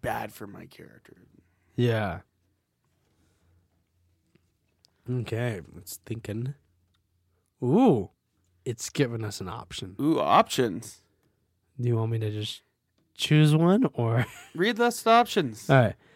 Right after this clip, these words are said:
Speaker 2: You fall to your knees, pissing your pants in fear. Another loud explosion, and you're knocked to the ground.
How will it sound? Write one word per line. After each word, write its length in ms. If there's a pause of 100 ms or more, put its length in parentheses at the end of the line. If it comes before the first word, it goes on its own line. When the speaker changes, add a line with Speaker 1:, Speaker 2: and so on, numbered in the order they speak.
(200)
Speaker 2:
You 120
fall 300
to 80
your 140
knees, 440
pissing 400
your 120
pants 360
in 140
fear. 420
Another 300
loud 280
explosion, 760
and 220
you're 140
knocked 360
to 100
the 100
ground. 480